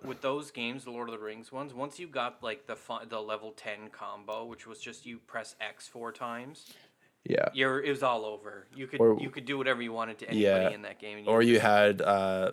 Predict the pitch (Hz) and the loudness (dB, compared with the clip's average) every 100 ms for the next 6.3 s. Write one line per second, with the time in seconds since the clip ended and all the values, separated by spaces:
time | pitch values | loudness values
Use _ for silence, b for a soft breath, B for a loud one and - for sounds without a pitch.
0 | - 104 101 101 104 101 98 - 98 98 | -2 2 4 6 4 4 2 0 -2 -4
1 | 98 98 98 101 98 101 98 98 - 107 | -6 -6 -6 -4 -4 -6 -6 -6 0 2
2 | 107 110 110 104 101 92 98 98 _ - | 4 4 4 0 -4 -2 -2 -4 _ -20
3 | _ - - - - 95 92 - 101 98 | _ -4 -2 -2 -2 -2 -2 -2 -2 0
4 | 98 101 98 - 98 - 104 107 107 208 | -2 0 0 0 -2 -4 -4 -6 0 2
5 | 214 B B B B B B B B _ | 2 B B B B B B B B _
6 | - 214 | -2 0